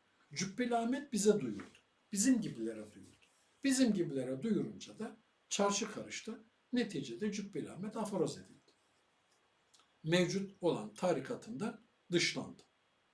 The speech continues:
En azından öyle bir dedikodu var diyelim. Tam olarak da bilmiyoruz ne olduğunu. Bu sadece bizim fikrimiz.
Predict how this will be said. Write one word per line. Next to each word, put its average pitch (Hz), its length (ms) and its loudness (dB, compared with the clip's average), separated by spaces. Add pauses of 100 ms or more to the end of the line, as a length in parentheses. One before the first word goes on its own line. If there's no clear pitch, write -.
(460)
En 180 100 4
azından 147 460 0
öyle 160 240 2
bir 165 140 0
dedikodu 143 420 0
var 107 220 -8
diyelim. 101 240 -14
Tam 143 220 -8
olarak 110 340 -8
da - 120 -6
bilmiyoruz 101 460 -10
ne 90 140 -16
olduğunu. - 320 -16 (440)
Bu 233 60 -2
sadece 135 360 2
bizim 196 220 0
fikrimiz. - 640 -10